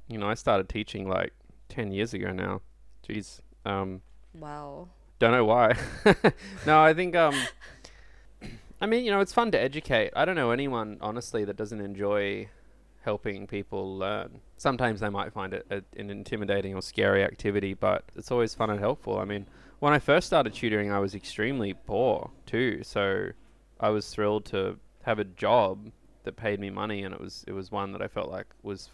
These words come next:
Speaker 1: fun and rewarding, but I also learned a lot. Yeah, back in my earliest days of tutoring, I was thrilled. Felt like I'd,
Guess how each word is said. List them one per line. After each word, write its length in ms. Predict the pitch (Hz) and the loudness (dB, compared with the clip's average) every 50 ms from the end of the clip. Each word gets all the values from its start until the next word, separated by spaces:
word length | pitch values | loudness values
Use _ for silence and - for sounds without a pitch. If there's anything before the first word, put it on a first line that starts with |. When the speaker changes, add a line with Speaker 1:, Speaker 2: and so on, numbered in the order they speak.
| - | -20
Speaker 1:
fun 360 | - - - - 113 107 104 | -20 -12 -4 0 0 0 0
and 140 | 104 101 98 | 0 -2 -2
rewarding, 460 | 98 95 95 95 98 98 98 98 95 | -4 -4 -2 0 0 0 0 -2 -4
but 100 | 98 98 | -2 -2
I 60 | 98 98 | 0 0
also 240 | 95 98 - 101 | -2 -2 -2 -4
learned 300 | 95 95 95 95 101 113 | -4 -4 -4 -4 -4 -2
a 60 | 113 101 | -2 -2
lot. 220 | 101 98 - - - - - - | -2 -2 -4 -6 -10 -20 -14 -4
Yeah, 160 | 104 113 120 | 0 0 2
back 220 | 113 113 120 120 - | 4 4 2 2 0
in 40 | 151 | -2
my 120 | 131 110 | 0 0
earliest 380 | 101 101 104 110 113 120 113 - | 0 0 0 -2 -2 -4 -6 -6
days 200 | 101 98 95 95 | -6 -6 -6 -8
of 80 | 95 | -12
tutoring, 360 | - - 104 98 98 95 95 95 | -12 -8 -8 -6 -6 -6 -8 -8
I 80 | 107 | -8
was 120 | 107 95 - | -8 -10 -10
thrilled. 380 | - - 101 110 110 98 - | -10 -6 -6 -4 -4 -6 -8
Felt 220 | - - 101 - - | -8 -6 -6 -6 -6
like 180 | 95 98 92 | -6 -6 -6
I'd, 160 | 98 95 95 | -6 -8 -8